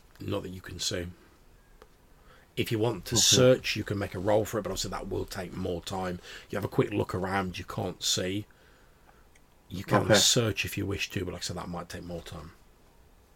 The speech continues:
Speaker 2: Yeah, I'll do a search. I think I wanna find the knife.
Speaker 1: Okay, so I'm just trying to work out what skill would be good for that. Bum, bum, bum.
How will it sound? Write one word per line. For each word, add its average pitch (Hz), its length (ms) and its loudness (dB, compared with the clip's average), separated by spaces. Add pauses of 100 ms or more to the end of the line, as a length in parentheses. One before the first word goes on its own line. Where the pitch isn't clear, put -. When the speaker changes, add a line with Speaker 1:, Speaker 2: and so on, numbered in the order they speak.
(400)
Speaker 2:
Yeah, 101 220 10
I'll 101 260 6
do 104 220 10
a - 580 -10
search. - 460 -2
I 104 40 -2
think 95 160 -4
I 95 40 -2
wanna 92 220 -2 (160)
find 98 220 2
the 98 100 0
knife. 95 360 -4 (140)
Speaker 1:
Okay, 101 800 -8 (100)
so - 160 -12
I'm 98 60 -18
just - 120 -12
trying 98 140 -14
to 90 60 -14
work - 140 -16
out - 140 -14
what - 120 -12
skill - 240 -6
would 95 120 -12
be 95 80 -12
good 95 200 -14
for - 160 -14
that. - 600 -8 (1040)
Bum, 110 240 -6
bum, 95 240 -10
bum. 117 760 0